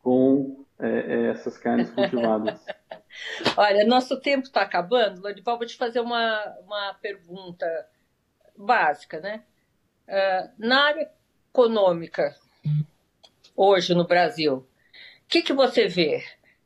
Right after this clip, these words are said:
Speaker 2: Você acha que esse, é,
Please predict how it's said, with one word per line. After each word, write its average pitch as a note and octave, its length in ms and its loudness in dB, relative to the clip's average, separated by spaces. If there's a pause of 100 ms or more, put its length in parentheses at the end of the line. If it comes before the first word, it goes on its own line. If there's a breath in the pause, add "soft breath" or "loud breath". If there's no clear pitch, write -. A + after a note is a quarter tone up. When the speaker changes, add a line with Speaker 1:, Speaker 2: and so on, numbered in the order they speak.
(300)
Speaker 2:
Você - 180 0
acha A3 300 4
que F#3 380 -2
esse, D3+ 840 -4
é, B2+ 400 2